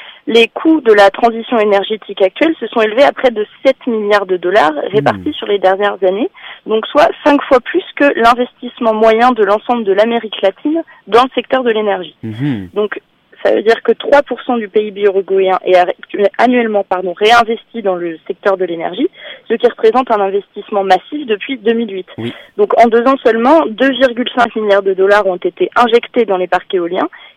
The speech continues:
Speaker 1: qui sont majoritairement situés au sud du pays.
Speaker 2: Puis, Edmé, déjà, euh, ces, ces investissements très importants, ben, ils portent leurs fruits.
Speaker 1: Alors oui, considérant que près de la moitié de toute l'énergie consommée en Uruguay provient de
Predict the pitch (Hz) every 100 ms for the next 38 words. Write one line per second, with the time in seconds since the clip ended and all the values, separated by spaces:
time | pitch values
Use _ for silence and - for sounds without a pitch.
0 | - 196 220 220 220 214 202 190 185 -
1 | 180 - 233 202 - 226 214 202 185 175
2 | _ _ _ - 120 143 165 127 185 170
3 | 135 160 170 - 113 104 - 120 110 113
4 | 117 143 147 147 - 131 147 156 - 175
5 | 131 - 104 - 151 175 - - _ 120
6 | 123 139 - 175 - - 110 95 - -
7 | 175 131 - _ _ _ _ _ _ _
8 | _ _ _ _ _ - - - 190 190
9 | 202 262 311 - 233 - 226 226 277 269
10 | - 226 202 - - 240 220 226 233 233
11 | - 247 185 - - 269 233 220 214 -
12 | 226 233 226 220 190 185 185 180 247 381
13 | - - _ - 294 262 262 392 240